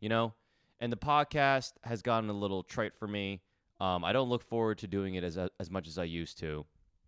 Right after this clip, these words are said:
Um, like, the last, you know, the last few guests I had on were, were great. It, it's always, like, when we're in the conversation, that's the most fun. But then I always feel like when I have to start being like, "Okay, where'd you go to high school?"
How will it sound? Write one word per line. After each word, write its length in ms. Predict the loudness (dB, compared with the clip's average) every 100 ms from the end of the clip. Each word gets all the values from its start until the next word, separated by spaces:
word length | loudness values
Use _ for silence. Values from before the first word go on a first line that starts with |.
| _ _ _ _ _ -4
Um, 480 | 2 4 4 2 -4 _ _ _ _ _ _ _ _ _ _ _ _ _ _ _ _ _ _ _ _
like, 180 | -2 0
the 80 | 2
last, 460 | 8 8 6 -2 -14 _
you 60 | 2
know, 180 | 4 4
the 100 | 8
last 240 | 6 6
few 80 | 0
guests 220 | 0 0
I 60 | 2
had 180 | 4
on 160 | 4 4
were, 400 | 2 2 2 -2 -4
were 140 | -6
great. 380 | -2 2 4 4
It, 180 | 0 -2
it's 160 | -2 2
always, 320 | 4 6 4
like, 280 | 4 2 -2 _ _ _
when 280 | 0 2 2
we're 120 | 0
in 160 | 0 -2
the 80 |
conversation, 760 | -2 0 0 0 -2 -4 -4 -6
that's 160 | -6
the 100 | -4
most 280 | -4 -4 -6
fun. 260 | -6 -6 -8 -18 _ _ _ _ _ -2
But 120 | 4
then 120 | 6
I 100 | 8
always 200 | 6 4
feel 160 | 2 6
like 220 | 6 6
when 100 | 2
I 80 | 2
have 180 | 2 0
to 80 | -4
start 280 | 0 0
being 140 | 0 0
like, 100 | 0
"Okay, 220 | 0 -2
where'd 240 | -4 -6
you 80 | -4
go 100 | -4
to 80 | -2
high 140 | -2
school?" 500 | -4 -6 -6 -4 -6